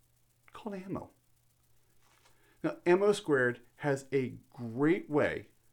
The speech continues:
of storing wealth in ammo. You're investing in ammo. And what happens is, is when you put your money into that ammo,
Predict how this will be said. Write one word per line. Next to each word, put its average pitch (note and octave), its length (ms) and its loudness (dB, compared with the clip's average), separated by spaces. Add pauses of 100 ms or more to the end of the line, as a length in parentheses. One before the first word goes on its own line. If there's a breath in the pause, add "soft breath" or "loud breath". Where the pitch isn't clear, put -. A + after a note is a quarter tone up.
(460)
of C#3+ 160 4
storing E3 480 2
wealth G2 400 0 (420)
in F3+ 200 0 (100)
ammo. D3+ 400 0
You're F3 140 2
investing F#3+ 540 4
in D#3+ 120 8
ammo. G#3+ 380 0 (1200)
And C#3+ 80 -2
what D3 120 0
happens D3+ 420 -6
is, D3 240 0
is A#2 180 -8 (1000 soft breath)
when A2+ 180 -4
you F#2 60 -6
put - 300 -8
your E3+ 80 6
money D3 300 4
into B2+ 180 -4
that A2+ 180 -2
ammo, A#2+ 400 0